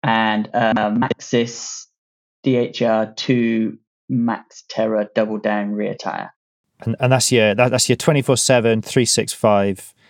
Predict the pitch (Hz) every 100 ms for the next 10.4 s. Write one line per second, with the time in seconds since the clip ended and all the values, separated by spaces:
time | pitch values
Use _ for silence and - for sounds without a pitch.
0 | _ - 131 113 - 160 120 - 131 139
1 | 135 123 120 110 104 107 104 107 - -
2 | 107 - 123 120 113 107 107 - _ _
3 | 113 107 117 - 117 110 104 117 110 113
4 | 110 107 - _ _ _ - - - 113
5 | 113 113 113 107 107 104 101 107 - 120
6 | - 104 104 - _ _ _ 123 123 -
7 | 123 - 185 190 135 160 139 117 127 127
8 | 120 113 127 113 113 - - 131 127 117
9 | 117 117 107 - - 113 104 - 104 110
10 | 95 131 -